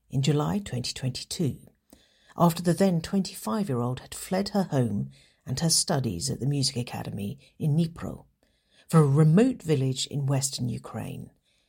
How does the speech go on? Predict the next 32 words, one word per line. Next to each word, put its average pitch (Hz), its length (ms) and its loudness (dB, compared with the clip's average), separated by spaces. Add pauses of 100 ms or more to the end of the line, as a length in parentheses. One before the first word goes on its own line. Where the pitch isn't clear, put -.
(480)
She 240 160 6
was 214 80 6
sharing 185 280 4
a 185 60 2
bungalow 135 460 -2
with 135 180 -6
three 165 240 0
families, 127 580 -4
including 147 440 -2
a - 20 -4
friend 160 400 0
from - 120 -8
her 127 160 -2
church - 560 -2 (200)
in 156 160 2
Dnipro. - 520 0 (1300)
Her 139 100 -2
parents, 165 760 2
brother, 135 400 0
and 131 120 -2
three 165 280 -2
sisters - 680 0 (460)
were 170 120 4
still 202 300 6
in 156 160 4
Kherson 139 800 -4 (560)
under 147 220 4
Russian 147 420 2
occupation. - 800 -6 (220)
They 131 100 2
were 135 80 4
safe, 185 600 2